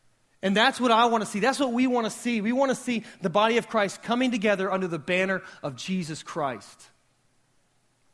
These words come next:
And that's what happens when we listen to the Spirit. But the flesh,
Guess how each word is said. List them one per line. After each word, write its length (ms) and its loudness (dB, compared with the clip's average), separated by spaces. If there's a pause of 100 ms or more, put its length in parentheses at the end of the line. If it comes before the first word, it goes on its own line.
(160)
And 160 -2
that's 200 6
what 140 2
happens 420 0
when 120 0
we 100 -2
listen 300 -4
to 40 -4
the 60 -8
Spirit. 360 -4
But 100 -10
the 80 -14
flesh, 480 0